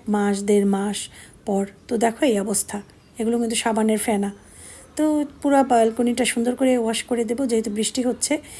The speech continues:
আর ওদিকে ওয়াশ করছি, আর এদিকে মাছ, আহ, ভেজে একটু মশলায় দেবো। আম, ছোট ইলিশ, কিন্তু এই ইলিশ খেতে অনেক মজা। এটা ইলিশটা অনেক, মানে অনেকই টেস্টি ছিল। বড় ইলিশের থেকে ছোট ইলিশ যদি দেখে বুঝে কেনা যায়,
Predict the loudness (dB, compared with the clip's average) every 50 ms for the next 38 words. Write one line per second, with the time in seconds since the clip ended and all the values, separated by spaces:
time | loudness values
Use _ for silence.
0 | -16 -14 -14 -14 -16 -10 -4 0 2 2 2 2 2 2 2 2 2 4 4 4
1 | 4 2 2 -2 -4 -4 -2 0 0 2 2 2 0 0 0 0 2 2 2 2
2 | 2 0 0 -2 -2 -2 -4 -4 -6 -10 -18 -20 -18 -20 -20 -20 -16 -10 -6 -4
3 | -2 0 0 0 0 0 0 2 2 2 2 0 0 0 -2 -2 0 0 0 -2
4 | -2 -2 -2 -2 -2 -4 -6 -6 -8 -12 -16 -20 -20 -20 -20 -20 -20 -20 -20 -20
5 | -20 -20 -14 -10 -6 -4 -2 -2 -2 -2 -4 -4 -6 -6 -6 -2 0 2 4 4
6 | 4 4 4 2 0 0 -2 -4 -4 -2 -2 2 4 4 4 6 4 2 2 0
7 | -2 -4 -4 -4 -2 0 0 2 2 0 0 0 0 0 0 0 -2 -4 -6 -8
8 | -12 -16 -14 -8 -6 -4 -4 -4 -2 -2 -2 -2 -4 -4 -6 -6 -2 2 4 4
9 | 4 2 0 -6 -18 -20 -20 -18 -18 -18 -18 -18 -18 -8 -2 0 2 2 2 2
10 | 4 6 6 6 6 6 4 4 6 6 6 6 4 0 -2 -4 -2 -2 -2 -4
11 | -6 -10 -12 -16 -20 -20 -20 -20 -20 -18 -4 0 2 4 4 4 4 4 6 4
12 | 4 4 2 0 0 2 0 0 2 2 2 0 0 0 -2 -2 2 4 6 6
13 | 6 6 6 4 4 2 2 2 2 4 2 2 2 2 0 0 0 0 0 0
14 | 0 2 2 4 6 6 6 6 4 2 0